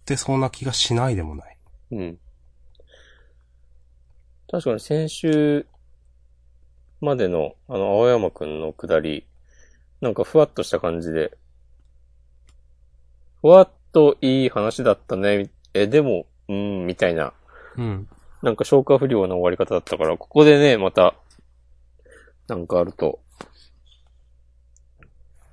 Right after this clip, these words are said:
Speaker 2: いいね。
Speaker 1: わかります。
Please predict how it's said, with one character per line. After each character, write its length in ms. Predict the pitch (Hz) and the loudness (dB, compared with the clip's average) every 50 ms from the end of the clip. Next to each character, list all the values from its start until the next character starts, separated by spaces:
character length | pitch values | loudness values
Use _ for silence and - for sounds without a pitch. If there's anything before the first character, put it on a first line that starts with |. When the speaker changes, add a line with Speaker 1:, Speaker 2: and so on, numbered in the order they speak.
| _ - - - | _ -20 -10 -8
Speaker 2:
い 100 | 92 82 | -6 -4
い 40 | |
ね。 260 | 78 92 110 117 - - _ _ _ - - - _ _ _ _ _ - - - _ _ _ _ - _ _ _ _ _ - - - | 0 0 -2 -2 -4 -10 _ _ _ -20 -20 -20 _ _ _ _ _ -20 -20 -20 _ _ _ _ -20 _ _ _ _ _ -20 -16 -14
Speaker 1:
わ 80 | 117 113 | -6 -4
か 80 | 123 | -2
り 80 | 117 107 | -2 -2
ま 100 | 104 98 | -2 -4
す。 280 | - - - - - | -8 -12 -14 -16 -20